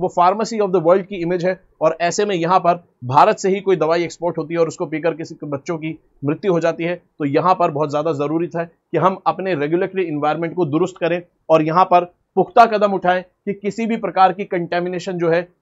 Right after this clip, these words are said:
वो यहाँ पर बर्दाश्त नहीं की जाएगी, चाहे खाने के मामले में हो, चाहे दवाइयों के मामले में हो। तो ऐसे में यहाँ पर जो मसालों में कंपाउंड पाया गया है, बताया जाता है कि वो इथिलीन ग्लाइकॉल की शक्ल ले लेता है, और ये वही कंपाउंड है जिसकी वजह से कफ सिरप पीने की वजह से दे-,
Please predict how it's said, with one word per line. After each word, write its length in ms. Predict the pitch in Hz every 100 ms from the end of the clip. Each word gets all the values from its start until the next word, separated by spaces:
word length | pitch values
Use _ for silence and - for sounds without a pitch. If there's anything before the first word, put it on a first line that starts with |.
| 135
वो 120 | 175
यहाँ 220 | 165 156
पर 160 | 165 170
बर्दाश्त 420 | 147 139 156 -
नहीं 140 | 151 165
की 120 | 165
जाएगी, 320 | 160 160 175 180 _ -
चाहे 160 | 156
खाने 300 | 160 143 185
के 80 | 185
मामले 280 | 175 165 170
में 100 | 165
हो, 100 | 180
चाहे 240 | 165 143
दवाइयों 400 | 160 135 139 143
के 100 | 143
मामले 300 | 131 123 123
में 60 | 120
हो। 180 | 107 110 _ _ _ _
तो 60 | 180
ऐसे 220 | 185 226
में 80 | 226
यहाँ 220 | 196 208
पर 220 | 208 196 - _
जो 100 | 160
मसालों 400 | 175 165 180 202
में 100 | 226
कंपाउंड 380 | 202 180 180 214
पाया 220 | 202 185
गया 160 | 175 180
है, 180 | 180 175 _ -
बताया 240 | 156 196
जाता 240 | 190 180 202
है 100 | 202
कि 80 | 208
वो 100 | 214
इथिलीन 440 | 170 175 202 202
ग्लाइकॉल 380 | 156 175 196 208
की 120 | 196
शक्ल 360 | 208 190 208 190
ले 80 |
लेता 240 | 180 175 175
है, 180 | 180 180 _
और 120 | 156
ये 80 | 165
वही 200 | 151 175
कंपाउंड 440 | 190 175 165 175 160
है 160 | 170 - _
जिसकी 340 | 127 165 - 208
वजह 240 | 165 170
से 160 | 170 170
कफ 200 | 180 175
सिरप 300 | 185 170 170
पीने 200 | 151 170
की 100 | 165
वजह 180 | 156 160
से 200 | 165 160 - _ _ 123
दे-, 280 | 123 170